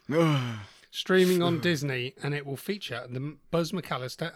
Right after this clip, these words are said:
Speaker 2: as the host. His advert for the house rental is, "You may not remember me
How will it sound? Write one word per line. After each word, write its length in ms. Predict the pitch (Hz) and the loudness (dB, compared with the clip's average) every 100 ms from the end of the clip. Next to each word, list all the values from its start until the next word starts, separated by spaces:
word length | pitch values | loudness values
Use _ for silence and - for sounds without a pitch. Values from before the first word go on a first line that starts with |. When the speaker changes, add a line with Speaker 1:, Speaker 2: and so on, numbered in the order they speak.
| - | -10
Speaker 2:
as 160 | 117 | -10
the 100 | 135 | -8
host. 380 | - 226 - - - | -8 -10 -12 -18 -8
His 240 | 151 135 | -6 -4
advert 440 | 165 170 131 127 | -4 -4 -6 -8
for 120 | - 135 | -6 -6
the 100 | 123 | -6
house 280 | 165 160 - | -6 -6 -6
rental 340 | 120 127 131 | -6 -8 -8
is, 380 | - 139 131 - _ _ | -6 -6 -6 -14 _ _
"You 160 | - 135 | -10 -4
may 120 | 143 | -4
not 200 | 180 202 | -4 -6
remember 380 | 170 170 160 120 | -6 -4 -6 -6
me 260 | 113 117 | -10 -12